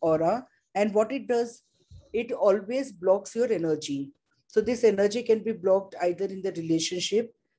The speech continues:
in finances, it can be blocked in your health, or it can also be blocked in your growth. So what will happen,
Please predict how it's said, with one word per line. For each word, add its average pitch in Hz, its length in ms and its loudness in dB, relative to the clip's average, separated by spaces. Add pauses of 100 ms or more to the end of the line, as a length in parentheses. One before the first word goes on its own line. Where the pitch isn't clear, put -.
(140)
in 196 180 0
finances, 180 920 2 (480)
it 202 160 0
can 202 200 4
be 233 80 -2
blocked 190 400 2
in 190 100 -6
your 190 160 -6 (160)
health, 165 320 2 (200)
or 185 180 2
it 208 120 -2
can 208 140 4
also 175 240 0
be 208 120 -2
blocked 170 340 2
in 196 80 -6
your 220 100 4
growth. 165 400 -2 (760)
So - 160 4
what 214 280 2
will 269 140 2
happen, 233 440 2